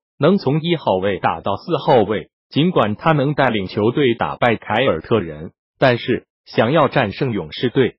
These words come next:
仅凭詹姆斯个人的力量是不可能做到的。而因为詹姆斯个人几乎包办了一切，骑士的其他球员们养成了过度的依赖性，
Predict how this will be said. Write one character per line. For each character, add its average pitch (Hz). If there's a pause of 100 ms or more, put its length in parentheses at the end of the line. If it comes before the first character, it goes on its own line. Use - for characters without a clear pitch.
(160)
仅 135
凭 117
詹 151
姆 113
斯 170
个 165
人 110
的 127
力 147
量 98
是 -
不 113
可 -
能 90
做 131
到 120
的。 - (200)
而 139
因 160
为 147 (120)
詹 147
姆 113
斯 170
个 151
人 117
几 151
乎 160
包 151
办 123
了 92
一 85
切， - (180)
骑 170
士 160
的 101
其 -
他 156
球 127
员 107
们 127
养 104
成 95
了 104
过 143
度 127
的 110
依 156
赖 120
性， 101